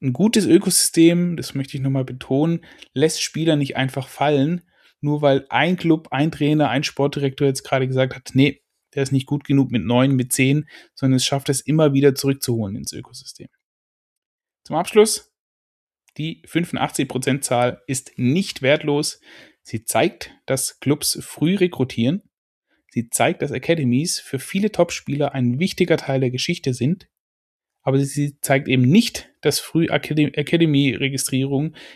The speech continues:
der Grund für spätere Nationalmannschaftskarrieren sind oder ist. Das ist der große Unterschied. Die passende Botschaft lautet eher, frühe Förderung kann helfen,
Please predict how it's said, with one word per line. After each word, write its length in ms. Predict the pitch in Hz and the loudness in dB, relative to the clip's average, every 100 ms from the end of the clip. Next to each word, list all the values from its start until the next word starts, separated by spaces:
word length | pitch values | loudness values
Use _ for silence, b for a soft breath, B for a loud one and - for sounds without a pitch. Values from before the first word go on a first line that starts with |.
| B | B
der 80 | 131 | -12
Grund 260 | - 147 175 | -2 0 0
für 100 | 139 | -2
spätere 560 | - - 135 151 151 | -4 0 2 2 2
Nationalmannschaftskarrieren 1300 | 139 139 131 131 160 135 127 - - - 104 - - _ _ _ _ | 2 2 0 2 0 -2 -4 -6 -10 -8 -8 -12 -14 _ _ _ _
sind 360 | - - 131 131 | -4 0 0 0
oder 160 | 160 | -4
ist. 340 | - - - - _ _ - | -4 -8 -10 -16 _ _ -6
Das 160 | 147 | 0
ist 160 | - - | 2 2
der 80 | 147 | 2
große 280 | 139 156 156 | 4 2 2
Unterschied. 580 | 135 80 - - - _ b b b b b | -2 -6 -10 -12 -18 _ b b b b b
Die 80 | - | -10
passende 420 | 127 165 240 226 | -4 -2 2 4
Botschaft 480 | 151 131 135 143 127 | 4 2 2 0 0
lautet 260 | 127 123 123 | 0 0 -2
eher, 380 | 104 131 160 _ _ _ _ | 0 0 -2 _ _ _ _
frühe 480 | _ - - 165 185 | _ -20 -4 0 0
Förderung 480 | 190 165 156 156 139 | 2 2 4 0 -4
kann 240 | - - 185 | -6 -2 0
helfen, 600 | 185 190 196 220 277 | 0 0 -2 -2 -2